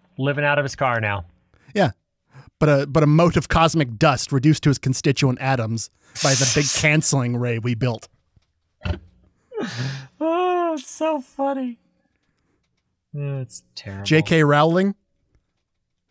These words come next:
Speaker 2: Not even a
Speaker 1: Who
Speaker 2: real name. Her real name has been expunged from thought, so that's the name we now have to associate with, <laughs> with the unpersoned
Speaker 1: <laughs>
Speaker 2: concept.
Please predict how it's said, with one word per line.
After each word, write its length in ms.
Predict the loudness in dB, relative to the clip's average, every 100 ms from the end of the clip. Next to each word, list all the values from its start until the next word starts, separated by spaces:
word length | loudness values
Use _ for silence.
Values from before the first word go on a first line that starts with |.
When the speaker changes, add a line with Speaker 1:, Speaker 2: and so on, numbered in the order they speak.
| _ _ _ _ -6
Speaker 2:
Not 180 | 2 4
even 140 | 4
a 60 | 6
Speaker 1:
Who 80 | 6
Speaker 2:
real 140 | 6
name. 220 | 4 2
Her 100 | 4
real 180 | 4 6
name 180 | 6 4
has 100 | 2
been 140 | 2 0
expunged 540 | -2 0 2 2 2
from 160 | -2 0
thought, 400 | 0 0 -2 -6
so 80 |
that's 220 | -2 -2 0
the 120 | 0
name 200 | 2 2
we 100 | 2
now 260 | 2 0
have 120 | -2 -2
to 80 | -4
associate 680 | 0 2 2 0 -2 -4 -10 -20 -4
with, 240 | 0 0 -2 -8 -20 _ _
<laughs> 400 | _ _ -16 -2
with 160 | -2 0
the 100 | 0
unpersoned 600 | 2 4 4 4 0 -2
Speaker 1:
<laughs> 0 |
Speaker 2:
concept. 680 | 0 0 0 -2 -6 -10